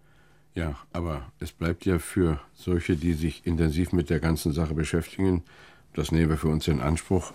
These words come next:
immer wieder dieses Wissen, dass letztlich die Palästinenser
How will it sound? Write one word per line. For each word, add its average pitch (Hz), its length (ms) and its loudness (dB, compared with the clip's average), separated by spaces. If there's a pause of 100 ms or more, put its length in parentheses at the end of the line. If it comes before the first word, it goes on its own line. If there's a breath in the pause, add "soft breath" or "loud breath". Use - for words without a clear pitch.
immer 87 260 2
wieder 87 220 2
dieses 78 400 -4
Wissen, 92 280 -2
dass 80 220 -6
letztlich - 680 -4
die 104 100 -2
Palästinenser 87 880 2